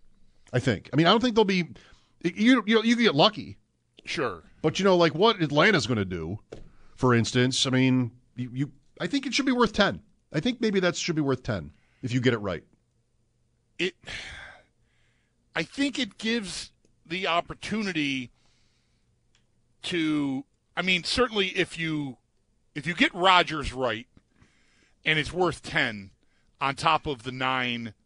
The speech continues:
Speaker 2: then you're still sort of at the game is over. But if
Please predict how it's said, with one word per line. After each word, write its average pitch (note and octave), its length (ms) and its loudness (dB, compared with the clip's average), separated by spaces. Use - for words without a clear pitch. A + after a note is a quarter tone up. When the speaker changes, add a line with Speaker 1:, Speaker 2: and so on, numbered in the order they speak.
Speaker 2:
then D3 160 -2
you're C#3+ 140 -6
still A3 360 -2
sort F#3+ 200 -4
of - 120 -4
at C3+ 220 0
the C#3+ 80 -10
game C#3+ 300 0
is A#2 140 -8
over. G2 440 -10
But E3+ 320 2
if F3 420 0